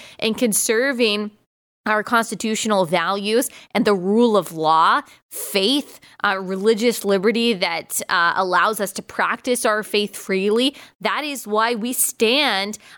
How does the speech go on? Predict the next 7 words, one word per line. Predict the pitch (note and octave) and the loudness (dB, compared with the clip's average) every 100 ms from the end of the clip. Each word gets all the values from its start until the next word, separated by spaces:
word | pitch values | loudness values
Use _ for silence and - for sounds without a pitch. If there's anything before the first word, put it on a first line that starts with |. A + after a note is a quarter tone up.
| - | 0
um, | G#3+ A3 - A3+ | 0 0 -2 -2
as | C4+ C4+ | -2 -2
an | C4+ - | -6 -2
obstacle | G#3 D4 - - - D4 - G3+ F3+ B3 - _ _ | 0 0 -2 -6 -4 -6 0 2 4 2 -4 _ _
to | - F4+ F4 B3+ B3 - | -2 0 4 4 2 0
rampant | F#3+ C4 D4+ D4 B3 | 0 2 2 0 -2
leftism. | G3+ A3 E4+ - F#3+ F3 D2 | 0 0 -2 -2 -2 -2 -6